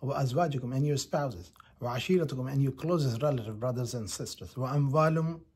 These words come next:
من اقترفتموها, and the wealth which you have earned, وتجارة تخشونها كسادها, that your trade and business wealth that you have a fear of loss,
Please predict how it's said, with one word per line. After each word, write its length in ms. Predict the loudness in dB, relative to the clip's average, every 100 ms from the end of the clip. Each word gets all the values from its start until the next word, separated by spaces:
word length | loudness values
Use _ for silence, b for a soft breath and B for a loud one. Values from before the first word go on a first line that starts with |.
| -2
من 200 | 0 0
اقترفتموها, 960 | -4 -4 -2 -4 -2 0 2 0 -6 -14 B B B
and 300 | 2 4 4
the 120 | 0
wealth 480 | 0 0 0 -2 -6
which 300 | -4 -4 -2
you 100 | -4
have 420 | 0 0 0 -4 -2
earned, 340 | 2 2 0 -8 B B B
وتجارة 680 | -4 0 2 2 2 0 0
تخشونها 800 | 0 -2 -2 0 2 2 2
كسادها, 580 | -2 -2 -2 -2 -6 -12 -18 B B
that 240 | -2 -2 0
your 120 | -4
trade 400 | -2 0 0 -2
and 200 | -2 -2
business 400 | 0 0 -2 -4
wealth 260 | -2 -4 -6 -6
that 220 | -4 -2
you 80 | -2
have 140 | -2
a 60 | -4
fear 220 | -4 -4
of 160 | -4 -6
loss, 240 | -10 -10